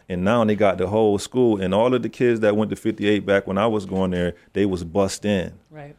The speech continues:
Speaker 1: So they wasn't even from the community. We, we'd see them, um, lunchtime. We'd see them out the window playing. Then they'd go in. Then we go outside and play. So we didn't even interact with them.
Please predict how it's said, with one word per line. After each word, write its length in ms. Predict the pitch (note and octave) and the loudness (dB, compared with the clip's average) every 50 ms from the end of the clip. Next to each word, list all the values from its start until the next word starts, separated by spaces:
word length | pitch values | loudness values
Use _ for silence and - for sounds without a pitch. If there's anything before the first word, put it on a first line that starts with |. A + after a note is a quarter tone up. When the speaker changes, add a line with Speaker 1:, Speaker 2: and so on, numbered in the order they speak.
| _ | _
Speaker 1:
So 140 | _ - E2 | _ -8 -2
they 100 | E2 G#2 | 0 0
wasn't 320 | B2 A2 G#2+ G2 F2+ F#2+ F#2+ | 2 2 0 0 0 -2 -4
even 200 | F2+ E2 F2 E2+ | -4 -4 -6 -10
from 240 | - - A#2+ B2+ | -6 -4 -2 -2
the 60 | A2 G2 | -2 -4
community. 400 | - G2 F2+ F2+ F2+ E2 E2 E2 | -4 -6 -4 -4 -4 -4 -4 -4
We, 260 | D#2+ G2+ A2 G#2+ G2 | -2 0 2 2 0
we'd 260 | F2 F#2 A2 A#2 A2 | 0 -2 -2 -2 -2
see 220 | - - G2+ G2+ | -2 -2 -4 -2
them, 280 | G#2 A#2 A2+ G#2+ G2+ - - _ _ _ _ _ _ _ _ _ _ _ _ - | 0 2 0 0 0 -2 -6 _ _ _ _ _ _ _ _ _ _ _ _ -6
um, 480 | F2+ F2 E2+ F2 E2+ E2+ E2 E2+ E2+ | -4 -2 0 0 -2 -2 -4 -6 -6
lunchtime. 720 | E2 F#2+ A2 A2 - - - G#2+ A2 A2 A2 A2+ A2+ G#2 F#2+ | -2 0 0 0 -2 -2 0 0 2 2 2 0 0 -2 -2
We'd 140 | G2+ G#2+ G#2 | -2 -2 -2
see 140 | - G#2 G#2 | 0 0 0
them 160 | A2+ A2 G#2 | 2 2 2
out 120 | G2+ F#2+ | 0 0
the 60 | F#2+ | 0
window 240 | F#2 G#2+ A2+ A#2 A2+ | 0 0 2 2 0
playing. 420 | G#2 - A#2+ A#2 A#2 B2 B2 A#2+ G#2 | 0 0 0 0 2 2 0 0 0
Then 120 | G#2 G2+ | 0 0
they'd 220 | G#2+ G#2+ A2 G#2+ | 2 2 2 2
go 220 | G#2 A2 A2 A2 A#2 | 2 2 2 4 2
in. 220 | B2 B2+ B2+ A#2+ | 2 2 2 2
Then 140 | A2 A2+ A2 | 2 2 4
we 120 | B2+ D#3 | 4 4
go 160 | B2+ A2+ A2 G#2 | 4 4 4 4
outside 380 | F#2+ F#2 - - G2 F#2 F2+ | 4 2 2 2 2 2 2
and 100 | F#2 F#2+ | 0 0
play. 160 | - G2+ F#2 | 0 0 0
So 120 | F2+ - F2+ | 0 0 0
we 140 | G2 B2 C3 | 0 2 2
didn't 180 | A2+ G#2+ G2+ | 2 2 2
even 200 | G2+ F#2+ F#2+ F#2+ | 0 0 0 -2
interact 420 | G2+ F#2+ F#2+ F#2+ G#2 A#2+ A#2+ A2+ - | 0 0 0 2 2 2 2 0 0
with 160 | G2 F#2+ E2+ | -2 -2 -2
them. 220 | F#2 F2 E2 F2 | -2 -6 -6 -8